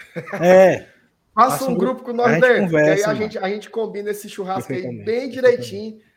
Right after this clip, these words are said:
Speaker 2: Vamos fazer folga no G T, né? O dia do churrasco aí que você
Speaker 1: Exatamente.
Speaker 3: Tu vai, Garapa? Tu, tu gosta de uma garapa, né?
Speaker 2: Meu amigo, eu gosto do João. É diferente. Eu gosto... e eu tô devendo isso a ele, viu? Porque eu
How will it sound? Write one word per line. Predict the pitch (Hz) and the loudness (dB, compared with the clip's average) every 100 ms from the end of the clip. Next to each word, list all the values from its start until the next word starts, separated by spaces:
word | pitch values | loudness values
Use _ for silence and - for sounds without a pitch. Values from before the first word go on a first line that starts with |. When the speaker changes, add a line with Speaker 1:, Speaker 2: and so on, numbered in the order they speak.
| _ _ _ _ _ _ | _ _ _ _ _ _
Speaker 2:
Vamos | - 220 226 | -4 -4 0
fazer | 247 226 269 | 0 2 -2
folga | - - 202 196 180 | -2 -4 -2 -2 -6
no | 175 | -10
G | 185 | -12
T, | 185 131 | -12 -12
né? | 127 | -12
O | 135 | -14
dia | 139 | -16
do | 147 | -18
churrasco | - 143 139 147 | -14 -14 -12 -14
aí | 147 | -14
que | - | -16
você | 147 113 | -12 -8
Speaker 1:
Exatamente. | 123 151 269 190 | -6 -2 0 4
Speaker 3:
Tu | |
vai, | 226 262 | 6 6
Garapa? | 240 160 - 131 | 6 4 2 -4
Tu, | 208 262 _ _ | -6 -6 _ _
tu | 233 | 0
gosta | 262 | 2
de | 254 | 2
uma | 240 | 2
garapa, | 240 180 190 | 2 0 -2
né? | 170 120 - _ _ _ - _ _ _ _ _ _ 151 | -6 -6 -10 _ _ _ -20 _ _ _ _ _ _ -8
Speaker 2:
Meu | 185 | -6
amigo, | 170 170 170 | -6 -6 -6
eu | 156 | -4
gosto | 165 170 196 | -6 -6 -12
do | 185 | -12
João. | 120 123 117 101 _ _ _ _ | -8 -8 -8 -14 _ _ _ _
É | 123 | -16
diferente. | 123 - 180 123 101 - _ _ _ _ _ _ | -12 -6 -6 -6 -14 -20 _ _ _ _ _ _
Eu | 120 123 | -16 -8
gosto... | 147 147 | -8 -8
e | 175 | -4
eu | 185 | -2
tô | 202 | 0
devendo | 202 202 202 220 | -2 -2 -4 -8
isso | 220 | -6
a | 233 170 | -4 -4
ele, | 139 | -6
viu? | 131 139 | -10 -14
Porque | 147 139 160 | -18 -16 -12
eu | 151 160 190 | -8 -6 -6